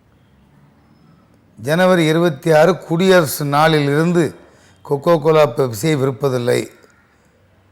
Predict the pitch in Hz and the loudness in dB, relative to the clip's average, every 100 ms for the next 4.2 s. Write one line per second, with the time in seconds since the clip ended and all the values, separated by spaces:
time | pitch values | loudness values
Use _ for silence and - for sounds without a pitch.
0 | _ _ _ _ _ _ _ 139 180 170 | _ _ _ _ _ _ _ -8 -2 -2
1 | 151 156 147 117 123 107 135 123 180 - | 0 2 2 0 -8 -6 -4 -2 -4 -6
2 | - 120 135 123 160 190 214 147 147 185 | -8 -8 -6 -6 -6 -6 -6 -4 0 0
3 | 190 156 147 120 110 - 117 117 151 117 | 0 -2 -6 -6 -8 -10 -8 -2 -2 -2
4 | 156 | -4